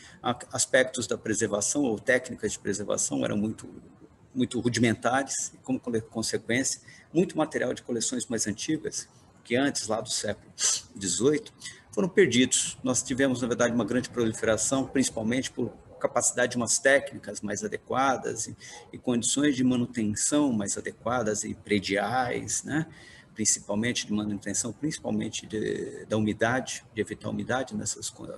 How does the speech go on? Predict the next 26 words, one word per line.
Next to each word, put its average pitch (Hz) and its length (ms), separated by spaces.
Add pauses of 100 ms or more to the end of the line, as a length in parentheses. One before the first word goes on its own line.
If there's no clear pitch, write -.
coleções. 131 580
Nós 147 120
temos 143 380
ali 120 320 (480)
E, 110 300
por 123 180
outros 127 180
motivos, 120 360
nós 120 160
temos 117 220
uma 117 140
proliferação 107 840
dessas - 300
coleções 104 500
lá 101 100
no 101 80
século 101 380
dezoito 98 400
e - 20
dezenove. 90 600 (380)
Ou - 80
lá 131 100
por 123 160
mil 117 100
e 110 40
setecentos, - 920